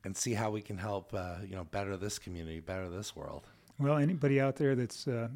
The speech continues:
Speaker 2: that wants to connect with folks with a disability, and, uh, that's kinda what we're all about.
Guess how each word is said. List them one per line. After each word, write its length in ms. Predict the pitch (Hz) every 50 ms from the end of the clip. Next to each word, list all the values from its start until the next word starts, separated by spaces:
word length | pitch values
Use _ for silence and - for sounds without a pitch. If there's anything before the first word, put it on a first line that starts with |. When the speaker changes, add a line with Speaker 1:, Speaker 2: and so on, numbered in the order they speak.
| 156 202 151
Speaker 2:
that 100 | 127 143
wants 260 | 139 123 131 131 -
to 80 | - 120
connect 280 | - 135 127 127 -
with 160 | - 123 - -
folks 260 | - 123 123 - -
with 140 | 131 117 123
a 60 | 117
disability, 640 | 120 120 - - 135 127 131 135 127 120 117 113 110
and, 260 | 110 113 110 107 113
uh, 180 | 113 113 110 131
that's 420 | 139 131 127 120 113 117 - - -
kinda 220 | - 127 127 127
what 160 | 117 127 151
we're 180 | 156 135 127 127
all 80 | 120
about. 320 | 120 107 120 127 127 127